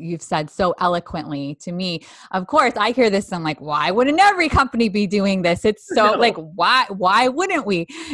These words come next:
Speaker 1: It's good for everyone. Everyone in that organization is going to feel a lot better." And,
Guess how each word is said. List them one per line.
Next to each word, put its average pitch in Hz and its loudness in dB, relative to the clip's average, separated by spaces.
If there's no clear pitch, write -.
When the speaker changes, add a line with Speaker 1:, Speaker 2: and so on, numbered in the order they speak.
Speaker 1:
It's 233 0
good 262 0
for 285 2
everyone. 262 0
Everyone 285 0
in 285 2
that 269 2
organization 262 2
is 208 -2
going 233 0
to 240 -4
feel 240 0
a 208 0
lot 202 2
better." 214 2
And, 180 -4